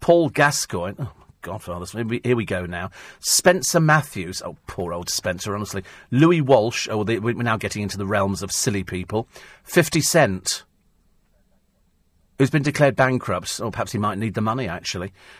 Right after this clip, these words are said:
And, and that's about it. I'm sure that they did say it was somebody from, from Towie was thinking of going in there. And they said, "Oh, she'll be really good." I thought, "Well, she's not very good on Towie. They might as well get rid of," mind you, Gemma Collins hasn't had any, her,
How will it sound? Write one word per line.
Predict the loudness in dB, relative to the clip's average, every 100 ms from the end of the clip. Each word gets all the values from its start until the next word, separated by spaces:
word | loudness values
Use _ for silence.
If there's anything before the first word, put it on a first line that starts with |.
| -6
And, | 2 4 2 0
and | 2
that's | 2 2
about | 2 2
it. | 2 -4 -2
I'm | 2
sure | 2 2 2
that | 0
they | -2
did | -2 -4
say | -4 -4
it | -4
was | -4
somebody | -2 -2
from, | -4 -2 -4
from | -2 -4 -2
Towie | -4 0 0 0
was | -2 -2
thinking | -2 -2
of | -4
going | -2 0 2
in | 2 0
there. | -2 -8 -14 -20 -20 -20 _
And | 2 4
they |
said, | 4 2 2
"Oh, |
she'll | 2 2
be | 2
really | 2 2 0
good." | 0 0 2
I | -2
thought, | -4
"Well, | -6
she's | -2
not | -2
very | -2
good | -2 -2
on | -2
Towie. | -2 2 2 0 -6
They | _ _ -20 _ -2
might | 0
as |
well | 0
get | 0 -2
rid | -2
of," | 0
mind | 2 4 4
you, |
Gemma | 4 2 2 0
Collins | -2 0 -2 -4
hasn't | -6 -6
had | -6 -6
any, | -6
her, | -4 -4